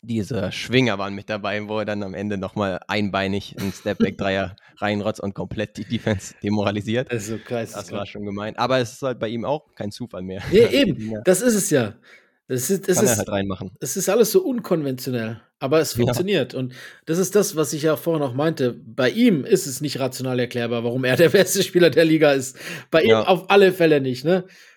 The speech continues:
Speaker 2: Ähm, aber man muss, man muss ihn auch loben. Bei allem, bei allem Spaß, den man immer so sagt, ja, er ist, äh, hier in Sombor lieber als in der N B A. Er will in seinen Pferderennen, ähm,
Speaker 1: Ich habe auch das Gefühl, er geht in diese Rolle mittlerweile auf, ne?
Speaker 2: Genau,
Speaker 1: Auch in den
Speaker 2: er,
Speaker 1: Interviews und
Speaker 2: ja.
Speaker 1: so weiter.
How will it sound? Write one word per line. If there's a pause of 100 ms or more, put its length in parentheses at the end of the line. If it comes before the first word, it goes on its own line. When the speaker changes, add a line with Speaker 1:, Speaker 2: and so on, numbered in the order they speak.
(160)
Speaker 2:
Ähm,
aber
man
muss, (240)
man
muss
ihn
auch
loben. (360)
Bei
allem,
bei
allem
Spaß,
den
man
immer
so
sagt,
ja,
er
ist,
äh, (140)
hier (340)
in
Sombor
lieber
als
in
der
N
B
A. (320)
Er
will
in
seinen
Pferderennen,
ähm, (460)
Speaker 1:
Ich
habe
auch
das
Gefühl,
er
geht
in
diese
Rolle
mittlerweile
auf,
ne?
Speaker 2:
Genau,
Speaker 1:
Auch
in
den
Speaker 2:
er,
Speaker 1:
Interviews
und
Speaker 2:
ja.
Speaker 1:
so
weiter.